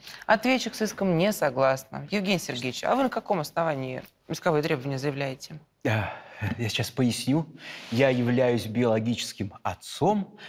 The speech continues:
Speaker 2: Богдана. И у меня есть, э, доказательства. То есть я хочу доказать это. А,
Speaker 1: Попробуйте.
Speaker 2: гу-, да, спасибо. А, год назад, э, на майские праздники,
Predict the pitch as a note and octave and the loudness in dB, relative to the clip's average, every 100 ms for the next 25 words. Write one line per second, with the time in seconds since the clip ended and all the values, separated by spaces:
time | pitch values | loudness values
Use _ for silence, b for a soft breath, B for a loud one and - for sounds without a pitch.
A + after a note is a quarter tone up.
0 | B _ G#2 F3 B2 F#2 F#2+ F2+ - - | B _ 2 2 2 0 0 -2 -6 -8
1 | B B - C3+ A2+ G#2+ G#2 C#3 G#3 C3 | B B 2 4 6 4 4 4 4 2
2 | F3+ - - - B B B B - C#3 | -2 -2 -10 -14 B B B B 2 2
3 | A2+ A2 A2 B B G2 G2 A#2+ B2+ A2+ | 2 2 0 B B -2 0 2 4 2
4 | G2 - - E3+ - - C#3 C3+ D3+ - | 2 -6 -2 -2 -2 -4 0 2 0 0
5 | D#3+ C#3 D#3+ B2+ B2+ - - F#2+ - - | -2 0 0 2 0 0 -10 -12 -12 -16
6 | - B B C3 B2 - C3+ C3+ B2+ B2 | -16 B B -6 -4 4 6 6 4 2
7 | D#3 F3 E3+ - - A#2+ - - - A#2+ | -2 -4 -4 -6 -8 -8 -8 -10 -8 -6
8 | G#2+ F#2+ B B B B - C3 B2 A#2+ | -8 -10 B B B B 2 4 4 4
9 | A#2+ E3 - D#3+ A#2 A#2 - - _ _ | 2 -2 -2 -2 0 0 -2 -16 _ _
10 | C3 B2+ B2+ B2+ B2 A#2 - B2 D3+ G#3 | 0 2 4 2 0 -2 -6 -8 0 2
11 | F3 A#2 - G#2+ A2 G2+ B2 B2+ A3+ | 4 2 -2 0 0 0 -4 -4 -6